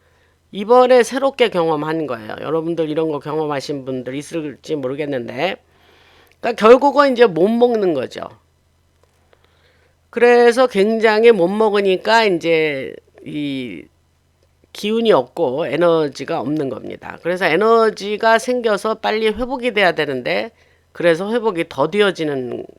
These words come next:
그런 현상이 있었습니다. 그래서 이제 그 제가 잘 못 먹는다 그러니까, 예, 뭐, 그렇게 뭐, 사람들에게 막 광고를 하진 않았지만, 이제 어떠-,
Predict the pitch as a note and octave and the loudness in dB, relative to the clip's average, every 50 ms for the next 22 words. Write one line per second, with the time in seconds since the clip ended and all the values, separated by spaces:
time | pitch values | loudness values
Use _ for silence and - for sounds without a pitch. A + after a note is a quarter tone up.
0 | _ _ - - D#3 D#3+ D#3 D3+ D3+ C#3 C#3 C3 B2 B2+ B2 B2+ C#3+ F#3 G3+ F#3 | _ _ -12 -8 -6 -4 -4 -4 -4 -4 -6 -6 -6 -6 -6 -6 -4 -4 -4 -4
1 | D#3 - B2 A#2+ - - A2 A2 F2 D#2 - - _ _ _ _ _ _ _ - | -4 -6 -10 -12 -12 -14 -14 -14 -14 -16 -18 -20 _ _ _ _ _ _ _ -20
2 | - - - - - - _ - - _ _ _ _ _ _ _ _ _ _ _ | -20 -20 -20 -20 -20 -20 _ -20 -20 _ _ _ _ _ _ _ _ _ _ _
3 | - - C4 C#4+ C4+ C#4+ C#4+ C#4 C4+ A#3 C#4 C4+ C4 A3+ C4 B3+ B3 B3 A#3+ A#3+ | -6 -2 -2 0 2 2 2 2 4 4 4 4 4 6 8 8 8 8 8 6
4 | A#3 A#3 A#3 A3+ A3 E3 - - - _ _ _ _ _ _ _ _ _ _ _ | 6 4 2 0 -2 -4 -8 -14 -18 _ _ _ _ _ _ _ _ _ _ _
5 | _ _ _ _ _ - - - B3 A#3 C4 C4+ A#3 B3+ B3+ B3+ A#3 G3+ F#3 G3+ | _ _ _ _ _ -10 -4 -2 0 2 2 0 2 2 2 2 2 0 -2 -2
6 | A3 A#3+ B3 B3+ C4 C4 B3+ B3+ B3 B3 B3 A#3+ A#3+ A#3+ A#3 A#3 A#3 A3+ A3+ A3 | -2 2 6 8 10 10 10 10 10 10 8 8 6 4 4 0 -2 -2 0 0
7 | A3 A3 G#3+ G#3+ G#3 G3+ G3 G3 F3+ F#3 F#3 F#3 - - - D#3 C3+ B2+ B2+ - | 0 2 0 0 0 0 0 0 -2 -2 -2 0 0 2 2 2 2 0 -4 -12
8 | _ _ _ _ _ _ _ _ _ - - F3+ F3+ F3 F3 G3 A3 A3+ A3 G#3+ | _ _ _ _ _ _ _ _ _ -10 -6 -4 -4 -4 -2 0 2 2 2 2
9 | F#3+ - - - - G3+ A3+ - B3 A#3+ G#3+ G3+ G3+ G3 F#3+ F3 D#3 A2+ G#2 - | -2 -4 -10 -8 -6 -6 -2 0 0 0 0 0 -2 -2 -2 -4 -4 -6 -8 -14
10 | - - - A3+ A#3 A#3+ A#3+ A3+ A3+ G#3+ G#3+ G3+ G3 G3+ F#3+ F#3 F3+ - - D#3+ | -16 -12 -6 -4 -2 -2 -2 0 -2 -2 -2 -2 -2 -2 -2 -2 -4 -4 -2 -2
11 | G3+ G#3+ A3+ A3 A3 G#3 G#3 G3+ - F#3+ G3 F#3 E3+ E3+ E3+ E3 - G3 G#3+ A#3 | 0 0 0 0 0 0 -2 -2 -2 0 0 2 2 2 2 0 -2 -2 -2 0
12 | A3+ G3+ F3+ E3 F3+ F3+ E3+ D#3+ D3+ - - D#3+ E3 - - E3 | 0 0 0 0 0 0 0 0 -2 -4 -6 -8 -8 -8 -12 -16